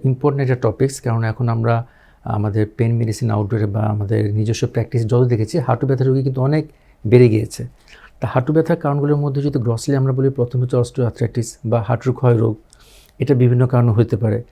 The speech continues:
আঘাত জন-, জনিত কারণে হাঁটু ব্যথা হতে পারে বা কিছু বাত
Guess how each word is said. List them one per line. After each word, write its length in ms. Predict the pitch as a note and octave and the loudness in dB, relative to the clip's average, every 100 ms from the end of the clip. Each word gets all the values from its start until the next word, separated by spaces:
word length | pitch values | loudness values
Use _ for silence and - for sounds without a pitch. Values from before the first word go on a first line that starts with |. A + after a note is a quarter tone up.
| - _ | -20 _
আঘাত 240 | - A#2+ B2 | -2 2 2
জন-, 380 | B2 B2+ B2+ A#2+ | 2 2 0 0
জনিত 260 | A#2+ A#2 | 0 2
কারণে 300 | B2+ B2 B2+ | 0 2 2
হাঁটু 240 | B2+ A2 A2+ | 2 0 0
ব্যথা 220 | A2+ A2 | 0 0
হতে 200 | A2 A2 | 0 -2
পারে 240 | A2 G#2 A#2+ - _ _ - | -4 -6 -8 -20 _ _ -8
বা 100 | A#2+ | -6
কিছু 360 | B2 C#3 D3+ C3 | -2 -2 0 0
বাত 220 | A#2 | 0